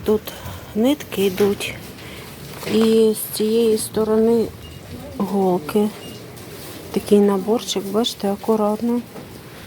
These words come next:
Навіть з собою в дорогу, якщо брати, зручно. Ось такі по тридцять дев'ять. Теж. Це що по тридцять дев'ять, е, набор ниток.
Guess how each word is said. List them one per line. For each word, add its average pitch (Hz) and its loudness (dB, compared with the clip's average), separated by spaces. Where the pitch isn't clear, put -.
Навіть 226 6
з - -4
собою 233 4
в 208 -4
дорогу, 208 0
якщо 202 -4
брати, 214 -2
зручно. 226 0
Ось 220 0
такі 220 -4
по 208 -2
тридцять 220 -2
дев'ять. 220 0
Теж. 254 0
Це 220 2
що 226 2
по 226 2
тридцять 226 0
дев'ять, 277 0
е, 202 4
набор 220 4
ниток. 214 0